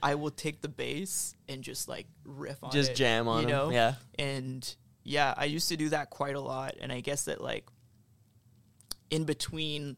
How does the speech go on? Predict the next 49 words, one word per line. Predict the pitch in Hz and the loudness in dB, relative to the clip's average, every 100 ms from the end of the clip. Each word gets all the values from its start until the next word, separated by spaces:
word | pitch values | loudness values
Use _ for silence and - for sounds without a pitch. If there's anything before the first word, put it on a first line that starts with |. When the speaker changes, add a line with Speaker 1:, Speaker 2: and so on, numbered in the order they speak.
| - | -6
Speaker 1:
the | 143 | -2
songs, | - 131 131 131 - | 0 -2 -4 -6 -6
I | 117 | -6
would | 135 | -6
just | 143 - | -6 -6
kinda | - 135 | -6 -6
still | - - 131 | -6 -4 -4
continue | 139 - - 151 156 | -4 -8 -6 -6 -8
playing, | - 139 147 160 190 | -6 -4 -4 -4 -4
and | 143 - | -2 4
Speaker 2:
Right. | 123 101 | 4 4
Speaker 1:
sometimes | 139 135 135 139 - | 0 -2 -4 -8 -8
a | 131 | -6
riff | 139 135 | -6 -8
would | 143 | -10
come | - 143 | -10 -8
up, | 127 - | -8 -6
and | |
I'd | 69 | -8
be | - | -8
like, | - - | -10 -10
"You | - | -6
know | 214 | -6
what? | 269 285 - _ _ - _ - | -6 -8 -12 _ _ -20 _ -14
I | - | -12
think | 165 160 | -10 -8
I'm | 151 | -8
gonna, | 143 110 | -8 -10
like, | 117 - _ _ _ _ _ _ - | -12 -16 _ _ _ _ _ _ -10
lay | 147 143 | -4 -2
a | 131 | -2
drum | 147 147 147 | -6 -6 -2
beat | 151 147 - _ _ _ _ 143 | -2 -2 -8 _ _ _ _ -12
on | 139 | -10
my | 135 | -10
keyboard | - 156 143 147 147 | -10 -6 -2 0 0
and | 143 123 | -2 -6
then | 123 | -8
just | 131 - - - | -8 -10 -12 -12
play | 123 | -10
bass | 120 113 107 - | 2 2 2 -10
to | 131 | -10
it." | 107 - _ 131 | -12 -14 _ 2
Speaker 2:
Right. | 123 - - | 2 2 -2
Speaker 1:
So | - 143 135 - | -2 -2 -2 2
often | 147 156 160 156 | 2 2 0 -4
it | 139 | -4
comes | 135 127 139 | -6 -4 -2
out, | 131 - | -2 -6